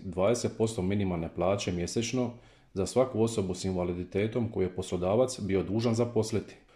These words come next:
Od prvi travnja dvije tisuće dvadesete godine poslodavci u radno intenzivnim industrijama trajno su oslobođeni kvotne obveze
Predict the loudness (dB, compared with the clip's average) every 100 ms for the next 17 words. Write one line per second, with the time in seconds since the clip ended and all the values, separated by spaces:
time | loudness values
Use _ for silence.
0 | _ -8 -2 2 2 4 4 4 2 -2
1 | -2 0 0 -2 -4 -4 0 0 0 -4
2 | 0 0 2 0 -2 -6 -8 -4 -2 2
3 | 2 0 0 2 2 2 0 0 0 0
4 | 0 0 -2 -2 0 2 2 -2 -10 _
5 | _ _ -4 0 2 2 -2 -4 -2 0
6 | 2 2 0 0 0 2 2 2 0 -2